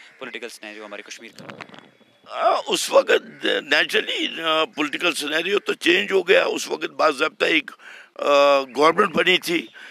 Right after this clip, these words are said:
Speaker 2: इस वक्त आप, आ, एक एसएचओ के म-, आ, अगर मान लेते हैं आप एमएलए भी बनते हैं, एम-, ये मिनिस्टर भी बनते हैं, लेकिन आपका मामूली एक एसएचओ आपका officer है। Scenario तो बदल गया है, Scenario बदल गया है।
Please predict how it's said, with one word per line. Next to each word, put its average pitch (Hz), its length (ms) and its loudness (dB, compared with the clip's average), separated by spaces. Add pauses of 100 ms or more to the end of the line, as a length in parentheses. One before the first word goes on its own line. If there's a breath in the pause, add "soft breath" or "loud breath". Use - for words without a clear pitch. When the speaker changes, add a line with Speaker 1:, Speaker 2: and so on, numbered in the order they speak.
(140 loud breath)
Speaker 2:
इस 160 180 0
वक्त 170 300 0
आप, 175 320 2
आ, 175 160 2
एक 170 400 -2
एसएचओ 185 400 -2
के 214 140 2
म-, 165 120 -4
आ, 160 200 2 (240)
अगर 135 400 -6
मान 151 500 -6
लेते 147 240 -6
हैं - 80 -2
आप - 180 0 (420 loud breath)
एमएलए 170 360 4
भी 185 140 2
बनते 143 480 0
हैं, 175 60 -2
एम-, 160 540 -6
ये 151 200 4
मिनिस्टर 175 420 -2
भी 180 140 2
बनते 135 320 -2
हैं, - 80 -4 (420 loud breath)
लेकिन - 240 0
आपका 185 560 4
मामूली 233 500 0
एक 196 220 2
एसएचओ 185 400 2
आपका 147 320 2
officer 120 580 -2
है। - 100 -6 (240 loud breath)
Scenario 180 480 2
तो - 140 -4
बदल - 240 2 (100)
गया - 160 6
है, - 160 -8 (960)
Scenario 185 420 4
बदल 160 300 4
गया - 160 0
है। - 140 -12